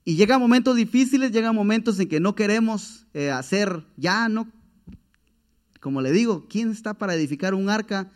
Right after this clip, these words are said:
cuando la está pasando mal? Pero es, hay que esforzarse, hay que seguir hacia adelante. Y ese en realidad no es el tema, nomás quería compartírselo. Pero porque me estaba recordando de, de, de ser agradecidos.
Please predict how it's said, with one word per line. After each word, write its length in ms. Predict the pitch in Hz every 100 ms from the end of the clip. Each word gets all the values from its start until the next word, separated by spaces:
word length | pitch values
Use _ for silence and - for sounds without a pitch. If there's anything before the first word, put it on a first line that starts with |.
| _ _ _ _
cuando 220 | - 151 143
la 60 |
está 180 | 131 165
pasando 320 | 170 170 170
mal? 280 | 180 214 202 - _ _ _ -
Pero 200 | 151 185
es, 80 |
hay 160 | 190 190
que 100 | 208
esforzarse, 640 | 202 196 180 220 190 120 - _ _ _ _ _ _ _ _ -
hay 120 | 160
que 120 | 160
seguir 220 | 185 190 190
hacia 160 | 175
adelante. 320 | 156 180 170
Y 160 | 175 202
ese 220 | 262 285
en 80 | 214
realidad 280 | 165 170 202
no 120 | 202
es 80 | 190
el 100 | 170
tema, 240 | 202 190
nomás 220 | 180 190
quería 200 | 196 196
compartírselo. 720 | 202 170 143 214 233 294 214 - _ _ _ _ -
Pero 600 | 180 185 180 175 160 -
porque 220 | 160 170
me 80 | 160
estaba 180 | 196 214
recordando 460 | 208 175 196 202 175
de, 100 | 151
de, 320 | 147 - 151
de 160 | 143 139
ser 160 | 202
agradecidos. 720 | 190 170 147 143 214 156 -